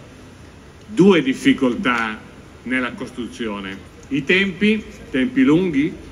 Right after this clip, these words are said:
e, eh, sono molto costose, ma una volta che ce le hai trasformi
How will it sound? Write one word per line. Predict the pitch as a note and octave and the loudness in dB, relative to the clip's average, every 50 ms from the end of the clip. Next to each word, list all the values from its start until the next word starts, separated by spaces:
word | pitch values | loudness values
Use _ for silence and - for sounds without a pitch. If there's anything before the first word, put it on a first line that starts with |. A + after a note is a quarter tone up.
| - - - - - - - - - - | -20 -20 -20 -20 -20 -20 -20 -20 -12 -4
e, | C#3+ D3 D3+ E3 F3 E3+ E3 E3 E3 | -2 0 2 2 2 0 -2 -4 -6
eh, | C#3+ C#3+ C3 B2+ B2 B2 A#2+ B2+ B2+ | -6 -6 -4 -2 -2 -2 -2 -4 -6
sono | B2 - D#3 D3 C3+ | -6 -4 -2 2 2
molto | C3+ D3 C3 - C#3+ | 2 2 2 0 -2
costose, | A#2+ A2+ G#2+ - - D#3+ D3+ C3 A2 G2+ G#2 G#2+ - - - - | -4 -4 -6 -2 0 2 2 2 0 -2 -4 -8 -8 -12 -14 -8
ma | B2+ B2+ C#3+ D3 D3 | -4 -2 0 0 0
una | D3 C#3+ C3+ B2 | 0 0 -2 -2
volta | A#2+ C3+ D3 D3 C3 - B2+ A2+ | -2 -2 -2 -2 -2 -4 -6 -8
che | G2+ A2 | -8 -8
ce | - C#3 C3+ | -8 -6 -4
le | B2 B2 A#2+ | -2 -2 0
hai | A#2 A#2 A#2 A#2 A#2 A2 G#2 - - - - - - - - - - - - - - - - | 0 -2 -2 -2 -4 -4 -6 -10 -16 -20 -20 -20 -20 -20 -20 -20 -20 -20 -20 -20 -20 -16 -8
trasformi | C#3+ C#3+ C#3 B2 - - - C3+ C3+ C3+ B2+ B2 B2+ C3 B2+ B2 A#2 A2 G#2+ G2+ | -4 -2 -2 -2 -4 -4 -2 0 2 2 2 2 0 0 0 0 0 -2 -4 -6